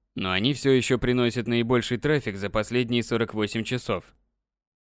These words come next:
Задание третье. Спланируйте, создайте и загрузите видео на ту же тему,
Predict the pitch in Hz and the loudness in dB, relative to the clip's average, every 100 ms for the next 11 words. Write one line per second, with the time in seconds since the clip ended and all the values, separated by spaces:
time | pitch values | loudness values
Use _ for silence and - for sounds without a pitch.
0 | _ _ _ _ _ 90 101 107 131 143 | _ _ _ _ _ -6 -2 0 2 2
1 | 139 131 160 131 - 98 90 - _ _ | 0 0 0 0 2 0 0 -6 _ _
2 | _ _ - - 135 123 147 120 98 - | _ _ -20 -4 0 2 2 0 -2 -2
3 | 90 85 _ - 135 123 160 147 143 139 | -4 -4 _ -2 0 2 0 2 -2 0
4 | 131 127 127 127 131 127 127 160 113 98 | 0 2 2 2 0 0 0 0 0 -2
5 | 95 95 123 113 113 131 165 107 92 | -2 -2 -2 -2 -2 -2 -2 -2 -6